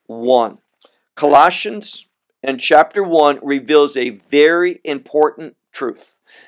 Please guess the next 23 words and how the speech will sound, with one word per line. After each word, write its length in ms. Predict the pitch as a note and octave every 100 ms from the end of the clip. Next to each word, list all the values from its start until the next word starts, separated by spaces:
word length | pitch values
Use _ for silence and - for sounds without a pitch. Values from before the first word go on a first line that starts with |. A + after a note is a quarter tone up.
| -
Now, 260 | E3+ F3+
we 220 | F3+ B3 C4
know 200 | A3 E3
something. 480 | - B2 - E2 _ _ _ _ _ _
We 180 | D3 D#3+
know 480 | D#3 F#3+ B3 B3 -
that 220 | - F3
it 140 | G#3 -
says 480 | D#3+ D3 D3+ - -
in 140 | D#3 D3
the 80 | B2+
book 460 | - F3 F#3+ - -
of 440 | D#3 D3+ D3 - _
Genesis, 840 | - G#3+ G#3+ - F#2+ - - - - _ _ _ _ _ _ _ _ _ _ _ _ _ _ _
"Bereshit 720 | C3+ C3 B2+ - - G#3 A#3 _
bara 640 | A#2+ G#2+ D#3 E3 F#3 F#3+ -
Elohim 600 | F3+ G3 F3+ F3+ D3+ B2+ _ _
et 160 | F3+ F#3+
hashamayim 720 | E3 - C#3+ C#3+ E3+ G3+ - _
v'et 400 | A#2+ D3+ D#3+ D#3+ -
haaretz," 520 | D#3 D#3+ C#3 B2 -
which 220 | D#3+ -
means, 360 | - D3+ B2+ A#2